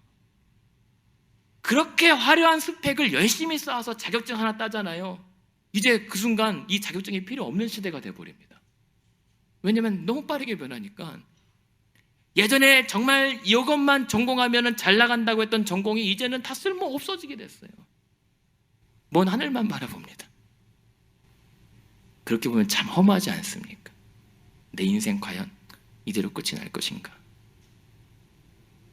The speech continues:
이게 만약에 하나님 말씀이라면 여러분 아멘 하시겠습니까? <laughs> 그래서 다행히 전도자가 깨달은 사실 가운데 아, 한 가지가 더 있는 거예요.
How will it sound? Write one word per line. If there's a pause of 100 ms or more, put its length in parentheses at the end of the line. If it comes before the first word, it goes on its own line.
(840)
이게
만약에 (520)
하나님
말씀이라면
여러분 (240)
아멘
하시겠습니까?
<laughs> (2000)
그래서
다행히 (460)
전도자가
깨달은
사실
가운데
아, (520)
한
가지가
더
있는
거예요.